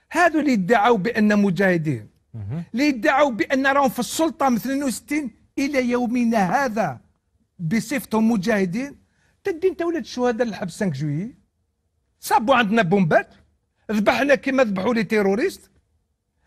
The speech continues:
Speaker 1: سرقنا كيما سرقوا ولادهم.
Speaker 2: بالك
Speaker 1: حنا
Speaker 2: كنت
Speaker 1: اللي
Speaker 2: خارج على
Speaker 1: سرقنا
Speaker 2: القانون، هم يقولوا بلي كنت خارج على القانون انت يا سي نور الدين.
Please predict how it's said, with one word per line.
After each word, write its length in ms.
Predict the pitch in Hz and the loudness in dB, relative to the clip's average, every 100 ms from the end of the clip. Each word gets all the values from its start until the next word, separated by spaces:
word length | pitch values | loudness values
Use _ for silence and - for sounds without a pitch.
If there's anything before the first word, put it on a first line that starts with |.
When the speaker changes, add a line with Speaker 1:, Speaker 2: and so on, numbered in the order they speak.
| - | -6
Speaker 1:
سرقنا 460 | 247 330 320 311 | 2 2 2 2
كيما 260 | 294 302 285 | 2 2 0
سرقوا 420 | - 254 - 262 | 2 0 2 2
ولادهم. 500 | 254 240 190 277 359 - - _ _ _ | 4 4 6 2 2 -12 -20 _ _ _
Speaker 2:
بالك 180 | 208 214 | 4 6
Speaker 1:
حنا 40 | |
Speaker 2:
كنت 80 | - | 4
Speaker 1:
اللي 120 | 285 | 4
Speaker 2:
خارج 160 | 226 185 | 4 6
على 140 | 220 | 4
Speaker 1:
سرقنا 160 | 262 247 | 4 2
Speaker 2:
القانون، 200 | 269 147 | 2 2
هم 120 | 160 | 2
يقولوا 280 | 180 214 208 | 2 2 2
بلي 140 | 214 | 2
كنت 160 | 226 214 | 0 -2
خارج 240 | 240 220 | 0 2
على 120 | 226 | 2
القانون 260 | 226 254 269 | 2 0 0
انت 100 | 240 | 0
يا 140 | 233 | 0
سي 100 | 170 | 0
نور 140 | 165 123 | -2 -4
الدين. 160 | 104 | -8